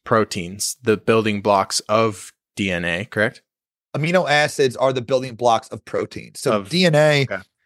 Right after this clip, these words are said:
Speaker 2: D N A is like the instructions on how to make proteins. So you take, you eat a steak, you break down those proteins into amino acids.
Speaker 1: And then
Speaker 2: Your
Speaker 1: what?
Speaker 2: cells then take those amino acids and rebuild them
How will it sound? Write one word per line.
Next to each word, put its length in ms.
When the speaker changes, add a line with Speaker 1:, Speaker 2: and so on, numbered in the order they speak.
Speaker 2:
D 160
N 80
A 20
is 120
like 120
the 100
instructions 720
on 100
how 140
to 80
make 200
proteins. 600
So 400
you 640
take, 520
you 160
eat 100
a 60
steak, 640
you 120
break 280
down 180
those 140
proteins 380
into 200
amino 300
acids. 580
Speaker 1:
And 140
then 80
Speaker 2:
Your 120
Speaker 1:
what? 60
Speaker 2:
cells 480
then 140
take 200
those 160
amino 320
acids 440
and 260
rebuild 520
them 200